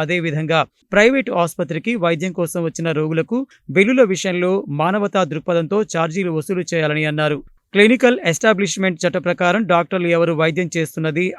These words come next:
అలాగే తీసుకునే ఫీజు, ఆసుపత్రిలో కల్పిస్తున్న సౌకర్యాలు తదితర అన్ని వివరాలు ఆసుపత్రికి వచ్చిన వారికి తెలిసే విధంగా ప్రదర్శించాలన్నారు. అలాగే ఆసుపత్రి రిజిస్ట్రేషన్ సర్టిఫికెట్‌ను సైతం అందరికీ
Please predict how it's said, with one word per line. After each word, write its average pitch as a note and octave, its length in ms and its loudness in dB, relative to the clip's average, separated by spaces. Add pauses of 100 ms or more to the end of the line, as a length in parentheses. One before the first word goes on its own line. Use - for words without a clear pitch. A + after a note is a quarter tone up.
అలాగే E3 300 0 (320)
తీసుకునే A3 500 0
ఫీజు, F3 280 0 (300)
ఆసుపత్రిలో F#3 500 -2 (100)
కల్పిస్తున్న E3 460 -4 (100)
సౌకర్యాలు E3 580 0 (240)
తదితర F3+ 360 2 (100)
అన్ని F#3 240 0
వివరాలు F3 340 2 (200)
ఆసుపత్రికి F3 580 -4
వచ్చిన E3 300 -4
వారికి D#3 300 -2
తెలిసే E3 360 -4
విధంగా D#3+ 340 -2 (100)
ప్రదర్శించాలన్నారు. D#3 840 -4 (340)
అలాగే F#3+ 300 4 (260)
ఆసుపత్రి F#3+ 380 -2 (140)
రిజిస్ట్రేషన్ F3 540 -4
సర్టిఫికెట్‌ను D#3 600 -4
సైతం F3 320 -2 (140)
అందరికీ E3 320 -2